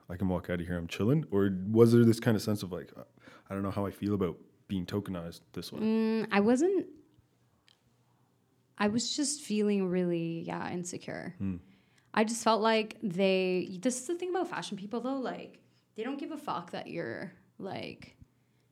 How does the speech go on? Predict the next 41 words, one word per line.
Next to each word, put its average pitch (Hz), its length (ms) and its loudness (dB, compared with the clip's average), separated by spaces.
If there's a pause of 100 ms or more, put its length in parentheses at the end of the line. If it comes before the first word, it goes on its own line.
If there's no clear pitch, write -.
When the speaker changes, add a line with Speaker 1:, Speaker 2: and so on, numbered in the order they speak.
(520)
Speaker 2:
vulnerable 175 680 -8 (100)
or 196 120 -6
that 185 180 -8
you're, 185 400 -8
like, 180 400 -10
uh, - 80 -10 (140)
the 190 100 -8
only 180 140 -6
person 180 240 -10
of - 80 -16
color - 180 -12
in - 80 -8
the - 80 -8
room - 400 -8
or 180 100 -8
that - 160 -10
you 180 160 -4
might 180 180 -2
be 180 100 -10
the 175 120 -6
only 175 160 -6
disabled 202 380 -12
person 180 240 -10
in 175 60 -4
the 170 60 -6
room 170 140 -6
or 170 80 -6
whatever 180 300 -8
your 180 120 -4
marginality - 760 -10
is. 202 100 0
Like, 185 120 0
Speaker 1:
Mm. - 20 -8
Speaker 2:
they're 190 120 -4
not 190 160 -6
trying 214 160 -8
to 190 60 -6
make 175 160 -8
you 180 60 -12
feel 175 160 -12
comfortable. 170 680 -10